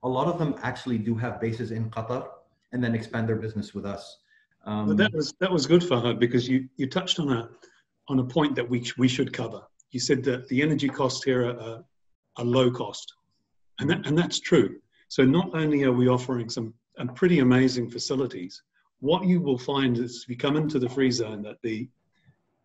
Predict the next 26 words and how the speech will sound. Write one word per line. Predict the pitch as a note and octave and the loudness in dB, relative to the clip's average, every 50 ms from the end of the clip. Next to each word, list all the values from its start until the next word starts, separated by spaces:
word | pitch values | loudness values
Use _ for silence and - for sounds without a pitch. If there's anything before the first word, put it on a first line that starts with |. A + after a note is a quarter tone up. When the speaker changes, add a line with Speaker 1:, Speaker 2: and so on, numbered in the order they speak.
| _ _ - | _ _ -2
Speaker 2:
let's | F3+ F3 - F#3 F3+ F#3 - | -2 0 2 0 0 0 -2
take | E3+ D3+ - | -2 -2 -2
the | C#3+ | -2
cost | A#2 - C#3+ C3 - - | 0 2 2 2 0 -2
of | A#2+ | -4
electricity, | B2 A2+ B2 A#2+ - C3+ A#2+ - - A2 G2+ - _ _ _ - - _ _ _ _ _ _ _ _ _ - | -2 -4 -4 -4 -2 -2 -2 -2 -6 -8 -12 -16 _ _ _ -20 -20 _ _ _ _ _ _ _ _ _ -4
three | - D#3+ - | -2 0 0
and | - - | 0 0
a | - | -2
half | A#2+ C#3+ C3+ C3 - | -2 -2 -4 -4 -4
cents | - - C#3 B2+ A#2+ A#2 A#2 - - - _ _ - | -4 -2 -2 -2 -2 -4 -4 -6 -8 -10 _ _ -2
per | B2 A#2 | -2 0
kilowatt | - - C3 C3 A#2+ A2+ A2 A#2+ - - B2 | 2 2 2 2 0 0 -4 -6 -8 -10 -10
hour, | A2+ G#2+ G#2+ G#2 G#2 - _ _ _ _ _ _ _ _ _ _ _ _ _ _ _ _ _ _ | -8 -8 -10 -10 -12 -16 _ _ _ _ _ _ _ _ _ _ _ _ _ _ _ _ _ _
one | C3+ C#3+ C#3+ | -2 0 0
of | C#3 B2+ | 0 -2
the | A#2+ B2+ | -2 -4
cheapest | - - B2+ A#2+ - A#2+ - - | -4 -4 -4 -4 -4 -6 -6 -6
in | A2+ A2 | -6 -6
the | A2 G#2+ | -6 -6
world. | G#2+ G#2+ G#2 G2+ G2+ G2+ _ _ _ _ _ _ _ _ _ - | -4 -4 -6 -6 -8 -12 _ _ _ _ _ _ _ _ _ -6
And | C#3+ C#3 C#3+ | -2 -2 -2
at | C#3 C#3+ | -2 -4
the | C#3+ C3+ | -6 -6
same | - - F3+ F3 F#3+ F#3 F3+ | -2 0 0 0 0 -2 -6
time, | - C3 A#2 A#2 A#2 A2+ A2+ | -4 -4 -4 -2 -4 -6 -8